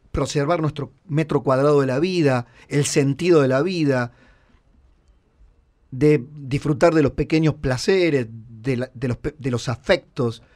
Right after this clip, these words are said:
de una vida en familia, en definitiva de aquellas cosas que le dan sentido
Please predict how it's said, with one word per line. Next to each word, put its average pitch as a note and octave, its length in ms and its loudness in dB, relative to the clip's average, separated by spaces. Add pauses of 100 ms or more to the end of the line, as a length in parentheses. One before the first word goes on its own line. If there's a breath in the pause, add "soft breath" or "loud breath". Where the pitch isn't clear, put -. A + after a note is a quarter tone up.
(360 soft breath)
de E3 120 4
una D#3+ 160 4
vida F3+ 180 6
en D3+ 100 4
familia, C#3+ 760 0 (520 soft breath)
en F3 120 0
definitiva F3+ 580 2
de D3+ 80 2
aquellas F3 320 -2
cosas F#3+ 320 -6
que - 160 -6
le B2+ 80 -2
dan E3+ 200 2
sentido E3+ 760 0